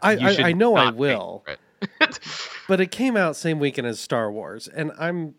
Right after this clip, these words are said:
Speaker 1: a ginormous Star Wars nerd, so I
Speaker 2: Oh,
Speaker 1: saw
Speaker 2: s-
Speaker 1: that all weekend.
Speaker 2: I, I, I did the same thing. I only went to Cats because it was, like, a group thing, and,
Speaker 1: Oh, I
Speaker 2: you
Speaker 1: get
Speaker 2: know,
Speaker 1: that.
Speaker 2: I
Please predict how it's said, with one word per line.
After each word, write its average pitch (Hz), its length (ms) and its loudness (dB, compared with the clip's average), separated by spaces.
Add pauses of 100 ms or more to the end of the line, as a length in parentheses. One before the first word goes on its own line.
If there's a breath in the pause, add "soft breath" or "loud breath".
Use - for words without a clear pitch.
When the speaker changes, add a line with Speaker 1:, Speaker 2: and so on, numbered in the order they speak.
(120)
Speaker 1:
a 160 120 -6
ginormous 156 840 0
Star 123 340 -4
Wars 113 220 -4
nerd, 185 440 -2 (280 soft breath)
so 156 220 -2
I 147 80 -2
Speaker 2:
Oh, - 20 -2
Speaker 1:
saw 131 260 2
Speaker 2:
s- 110 120 -8
Speaker 1:
that 120 260 -2
all 95 200 -6
weekend. - 480 -14 (260)
Speaker 2:
I, 113 720 4
I, 104 120 0
I 101 120 4
did 95 360 -4
the 90 200 0 (140)
same 85 300 -2
thing. 76 340 -10
I 135 160 6
only 147 200 6
went 117 200 2
to 107 60 -12
Cats 98 340 -2
because 98 300 -6
it 90 40 -6
was, 85 160 -6
like, 85 160 -2
a 82 80 -2
group 82 380 -4
thing, 82 360 -2
and, 78 320 -6
Speaker 1:
Oh, 127 120 -4
I 113 60 -6
Speaker 2:
you - 40 -10
Speaker 1:
get - 80 2
Speaker 2:
know, 175 160 6
Speaker 1:
that. 254 160 6
Speaker 2:
I - 0 -